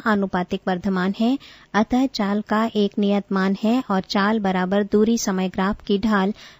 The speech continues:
बराबर दो माइनस शून्य बटे तीन माइनस एक बराबर एक मीटर प्रति सेकंड। समय तीन से चार तक तय दूरी बढ़ रही है, अतः चाल बराबर शून्य।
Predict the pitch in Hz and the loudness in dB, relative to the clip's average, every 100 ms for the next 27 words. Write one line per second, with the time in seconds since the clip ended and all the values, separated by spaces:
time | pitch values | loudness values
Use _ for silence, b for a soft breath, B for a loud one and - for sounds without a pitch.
0 | - 214 233 233 240 226 233 240 220 208 | 0 4 4 4 2 2 2 2 2 0
1 | 208 - 196 202 220 202 196 196 208 214 | -2 0 0 0 0 -2 -2 -2 0 0
2 | 190 190 202 - 220 190 - b _ 208 | 0 -2 -2 0 0 0 -6 b _ 0
3 | 214 220 240 240 220 226 226 202 196 - | 2 2 2 0 0 2 0 0 -2 -2
4 | 190 214 - 226 - 170 156 b b b | -2 -2 0 0 0 -6 -6 b b b
5 | b b - - 240 262 285 - 240 247 | b b -6 0 2 2 0 0 2 2
6 | - 262 254 208 196 196 - 233 - - | 2 0 0 0 0 -2 0 0 -2 -2
7 | 220 240 208 202 202 196 190 190 196 208 | 0 2 2 2 2 0 0 0 2 2
8 | 220 254 262 226 - 214 - 202 208 190 | 2 0 0 -2 0 -2 0 0 0 0
9 | 196 190 185 190 - 214 190 202 | 0 0 0 -2 0 0 2 2